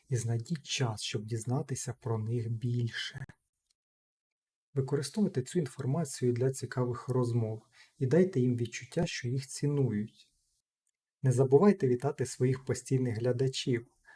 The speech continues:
але не відчувайте себе зобов'язаними вітатися з кожним новим глядачем, якщо ви не знаєте його особисто.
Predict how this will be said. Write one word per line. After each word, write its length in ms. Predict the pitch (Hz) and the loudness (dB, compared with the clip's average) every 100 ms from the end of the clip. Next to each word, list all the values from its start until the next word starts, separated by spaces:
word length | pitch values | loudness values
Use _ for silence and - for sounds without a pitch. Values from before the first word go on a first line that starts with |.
| - - | -20 2
але 440 | 139 147 120 110 | 6 8 6 2
не 160 | 131 123 | 0 2
відчувайте 540 | 123 123 127 170 - | 2 0 0 0 -2
себе 360 | 131 - 120 147 | -4 -4 0 2
зобов'язаними 960 | 127 131 147 143 135 107 110 107 107 104 | 2 4 6 8 6 4 -4 -4 -6 -2
вітатися 600 | 110 143 165 123 - 113 | 0 0 0 -2 -4 -8
з 100 | - | -4
кожним 680 | - 139 139 131 113 175 180 | 6 6 8 2 0 -4 -2
новим 360 | 120 117 127 | 2 4 4
глядачем, 680 | 110 123 120 131 - 131 104 - - | 4 2 2 2 0 -2 -2 -10 -10
якщо 300 | 131 - 127 | -8 -2 0
ви 100 | 127 | 2
не 140 | 127 | 2
знаєте 440 | 117 127 156 139 120 | 2 2 2 2 0
його 220 | 107 113 | 0 -2
особисто. 720 | 113 - 123 120 104 - | -4 -4 0 -2 -2 -12